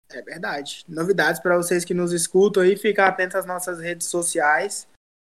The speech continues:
Essa semana a gente gravou com o Adalberto, teve muita visualização no YouTube, muita gente, né,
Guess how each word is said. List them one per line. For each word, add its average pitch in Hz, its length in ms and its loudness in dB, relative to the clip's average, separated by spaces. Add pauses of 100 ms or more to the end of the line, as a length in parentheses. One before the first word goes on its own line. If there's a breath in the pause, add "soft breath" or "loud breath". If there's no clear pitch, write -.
(140)
Essa 170 120 0
semana 185 440 4
a 185 40 2
gente 180 220 -4
gravou 185 300 4
com 185 80 0
o 185 40 4
Adalberto, 180 500 4
teve 190 200 4
muita 226 280 4
visualização 196 800 2
no 190 60 -2
YouTube, 185 400 2
muita 190 340 0
gente, 190 320 -4
né, 180 200 -4